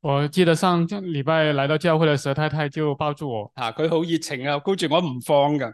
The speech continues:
Speaker 1: 她很热情地抱住我，没有放。
Speaker 2: 咁咧，其实呢几个礼拜做啲咩事咧？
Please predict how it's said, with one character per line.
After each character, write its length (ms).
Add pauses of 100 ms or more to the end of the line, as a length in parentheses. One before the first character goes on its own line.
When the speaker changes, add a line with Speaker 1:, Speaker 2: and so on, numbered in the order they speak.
(160)
Speaker 1:
她 360
很 140
热 160
情 180
地 100
抱 180
住 140
我， 120
没 200
有 80
放。 320 (160)
Speaker 2:
咁 240
咧， 200
其 160
实 140
呢 160
几 180
个 80
礼 180
拜 120
做 260
啲 40
咩 200
事 220
咧？ 180